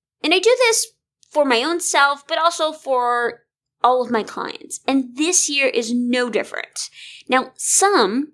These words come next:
are actually calling this the golden era of podcasting for over the next few years. And if the stats that I'm seeing are anything to go by, they could easily be correct on this. Now,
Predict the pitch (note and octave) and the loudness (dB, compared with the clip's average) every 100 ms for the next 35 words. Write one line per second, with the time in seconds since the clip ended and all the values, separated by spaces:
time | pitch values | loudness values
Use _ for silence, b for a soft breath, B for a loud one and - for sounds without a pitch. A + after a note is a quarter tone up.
0 | - A3+ - A#3 - C#4 - - B3 B3+ | -2 0 2 -2 -4 -8 -8 0 2 2
1 | B3 A#3+ A3 G3 - - G#3 F#3+ - A3 | -2 -4 -4 -4 -10 -14 -16 -8 4 4
2 | B3 B3 C4+ C4 - A#3 G#3+ D#3+ F3 - | 4 2 0 0 0 4 4 4 0 -8
3 | _ _ G#3 - - D4 C#4+ - - - | _ _ -8 -6 0 2 2 -2 -6 -6
4 | - - - - - G#3 G#3 G3 G3 F3+ | -10 -12 -10 -4 0 2 2 0 -4 -4
5 | - - F3+ F3 G#3 - - - B B | -4 -6 -6 -2 -2 -2 -6 -12 B B
6 | B B - B3 C4 B3+ B3 A#3+ - A3+ | B B 0 2 4 0 -4 -4 -10 -18
7 | G#3+ G3+ _ - - - - A#3 D#4+ - | -16 -20 _ -4 0 0 4 4 4 2
8 | C4 F#3+ A3 C4 - B3+ C4 - - A3 | 2 4 2 2 -2 -4 -6 -10 0 0
9 | - - C4+ D4+ D#4+ D4+ F#3 G3 G3 A3 | 0 2 2 4 0 0 -2 2 2 2
10 | C#4+ E4 F#4 _ _ _ _ _ _ _ | -2 -4 -8 _ _ _ _ _ _ _
11 | A#3 A#3 A#3+ - A3+ G3+ F#3+ F3+ E3+ - | -4 -4 -8 -6 -8 -8 -8 -4 -4 -2
12 | C#3 - - - - - - _ _ _ | -8 -8 -16 -14 -12 -12 -14 _ _ _
13 | _ _ _ _ _ _ - | _ _ _ _ _ _ 0